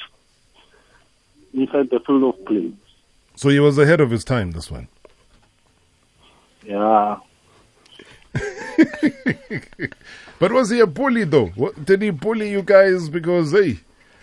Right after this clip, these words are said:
Speaker 2: I know Utu Raf, Baba, you know, the, the, the players respect him a hell of a lot. You know, I'm not saying that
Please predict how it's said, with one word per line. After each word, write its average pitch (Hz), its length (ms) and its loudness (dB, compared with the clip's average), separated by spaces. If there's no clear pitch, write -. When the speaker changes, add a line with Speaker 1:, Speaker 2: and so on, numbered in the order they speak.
Speaker 2:
I 143 140 0
know 180 280 0
Utu 165 200 0
Raf, 139 320 4
Baba, 117 260 0
you 139 100 0
know, 147 140 2
the, 131 120 2
the, 131 300 -6
the 147 120 0
players 165 360 0
respect 123 380 -4
him 113 100 -4
a 104 60 -2
hell 117 160 0
of 101 80 -2
a 104 60 -2
lot. 87 280 -6
You 98 60 -6
know, 104 120 -4
I'm 113 40 -4
not 127 180 -2
saying 123 220 0
that 110 300 -4